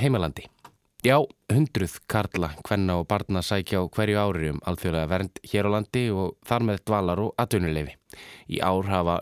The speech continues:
umsóknirnar aldrei verið fleiri, en þær eru komnar yfir fimmtán hundruð. Tveir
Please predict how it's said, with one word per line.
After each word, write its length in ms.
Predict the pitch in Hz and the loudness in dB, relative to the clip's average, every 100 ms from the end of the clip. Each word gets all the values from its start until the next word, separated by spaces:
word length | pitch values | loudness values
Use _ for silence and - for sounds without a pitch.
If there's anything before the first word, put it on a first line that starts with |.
| 104 | 0
umsóknirnar 560 | 104 98 104 85 90 - - | -2 -2 -2 -2 -2 -4 -2
aldrei 380 | 117 127 90 85 | 0 0 -2 0
verið 220 | 78 76 - - | -2 -4 -12 -4
fleiri, 300 | 104 101 147 - - - - - | 0 2 0 -4 -12 -20 -14 -2
en 80 | |
þær 80 | 110 | 0
eru 140 | 110 120 | 2 2
komnar 180 | 120 117 | 2 2
yfir 320 | 135 104 92 - | 2 2 -2 -6
fimmtán 480 | - 143 - 82 | -4 -4 -4 -4
hundruð. 300 | 78 76 - - _ - - - | -4 -6 -10 -18 _ -20 -20 -10
Tveir 240 | - 90 | -2 -2